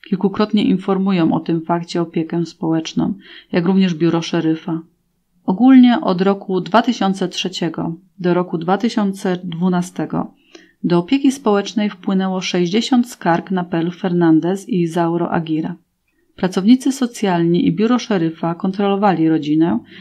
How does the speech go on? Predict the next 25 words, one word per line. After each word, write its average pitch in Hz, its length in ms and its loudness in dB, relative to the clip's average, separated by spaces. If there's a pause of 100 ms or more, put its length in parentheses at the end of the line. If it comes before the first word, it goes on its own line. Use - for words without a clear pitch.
(200)
i 208 100 0
prowadzili 208 540 0
osiem 240 380 4
niezależnych 180 720 0
śledztw - 640 -4
w - 80 -8
ich - 140 -2
sprawie. 165 540 -4 (380)
Jednak 180 300 0
nigdy 240 300 6
nie 220 120 6
zdecydowali 175 600 -2
się 180 160 -4
na 175 140 0
zebranie 165 420 0
chłopca 175 500 -4
z 175 100 -12
tego 170 220 -4
domu. 160 400 0 (580)
Wszystkie 262 460 0
oskarżenia 190 680 0
nie 180 120 0
doprowadziły 175 640 0
do - 140 -2
aresztowań, 170 760 -2